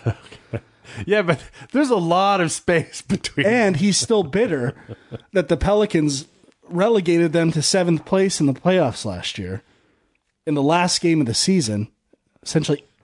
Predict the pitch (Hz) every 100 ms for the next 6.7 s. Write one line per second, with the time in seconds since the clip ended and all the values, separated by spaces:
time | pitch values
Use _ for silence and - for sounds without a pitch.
0 | _ 139 139 151 143 180 262 196 135 123
1 | 113 160 147 113 85 87 80 - 117 131
2 | - - 127 123 120 - 117 92 92 90
3 | - 147 110 185 131 135 120 98 101 -
4 | 131 170 170 175 175 196 - 107 104 95
5 | - 151 92 233 269 - 240 220 190 180
6 | 165 151 139 127 120 113 117